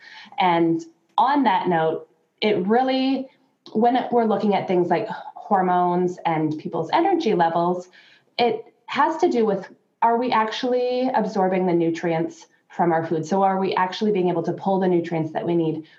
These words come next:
from our food and digest them and incorporate them into our cells and to produce these hormones? And if we're not, if there's anything going on in the gut that's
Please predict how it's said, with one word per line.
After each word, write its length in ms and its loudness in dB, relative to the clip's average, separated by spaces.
from 200 2
our 160 0
food 440 2
and 200 0
digest 380 0
them 300 0
and 340 0
incorporate 540 0
them 120 2
into 220 -2
our 120 -2
cells 520 0
and 120 0
to 100 -2
produce 480 -2
these 180 0
hormones? 640 -2
And 240 0
if 280 -2
we're 120 0
not, 380 2
if 100 -6
there's 180 0
anything 300 -2
going 260 0
on 180 0
in 80 -2
the 80 -2
gut 280 -4
that's 200 -14